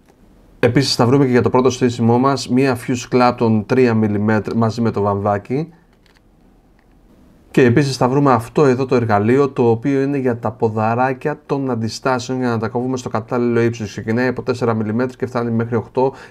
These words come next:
Είναι ίσως από τα πιο χρήσιμα εργαλεία τα οποία έχω βρει μέσα σε κουτί ατμοποιητή. Και αυτός εδώ είναι ο ατμοποιητής μας, ένα από τα τέσσερα ή πέντε χρώματα τα οποία έχει, είναι στο full matte black.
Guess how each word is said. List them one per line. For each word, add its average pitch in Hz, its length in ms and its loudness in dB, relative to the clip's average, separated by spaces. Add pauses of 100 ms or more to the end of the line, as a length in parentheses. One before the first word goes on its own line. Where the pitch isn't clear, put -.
Είναι 117 180 2
ίσως 117 240 0
από 120 120 -8
τα 117 80 -4
πιο 117 160 -2
χρήσιμα 117 400 0
εργαλεία 101 380 0
τα 101 80 -4
οποία 107 200 -2
έχω 98 200 -2
βρει 101 280 -2
μέσα 101 480 -2
σε 101 360 -2 (240)
κουτί 101 400 0
ατμοποιητή. 101 760 0 (400)
Και 131 140 4
αυτός 117 240 0
εδώ 131 280 4
είναι 127 180 6
ο - 20 6
ατμοποιητής 101 540 2
μας, 123 160 0
ένα 123 280 2
από 117 160 0
τα 104 160 -4
τέσσερα 117 420 0
ή 101 60 -2
πέντε 101 200 -2
χρώματα 101 340 -4
τα 98 80 -6
οποία 98 280 -2
έχει, 117 200 -2
είναι 117 100 0
στο 110 260 -6
full 107 120 -2 (100)
matte 98 240 -4
black. 120 180 2